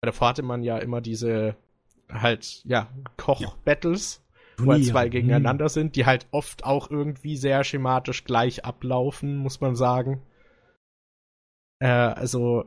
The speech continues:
Speaker 1: wenn Soma als Zweiter, äh, serviert, dann war's meistens so, dass er da gewinnt.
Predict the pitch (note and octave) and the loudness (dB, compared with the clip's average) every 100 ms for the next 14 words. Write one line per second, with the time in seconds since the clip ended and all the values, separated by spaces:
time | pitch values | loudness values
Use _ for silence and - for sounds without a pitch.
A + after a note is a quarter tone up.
0 | - - A#2 B2 B2 C3 C#3 D3 C#3+ C3+ | -6 -10 0 2 2 2 4 4 4 2
1 | - C#3 C3 - C3+ C3+ D3+ D3 C#3+ C#3 | 0 -2 -2 -2 2 2 2 0 2 2
2 | C#3+ D3 - C#3 C3+ C3+ B2+ C3+ B2 C#3 | 0 -4 -6 -4 -2 -2 0 -2 -2 -2
3 | D#3 - - C3 B2 B2 B2+ B2+ B2+ B2+ | -2 -2 -4 -4 0 0 0 0 -2 -2
4 | C3 C3 C#3 C#3 D#3 C3 B2+ C#3 B2 C#3 | -4 -4 0 0 0 0 -2 -2 -2 -2
5 | D#3 - | -2 -6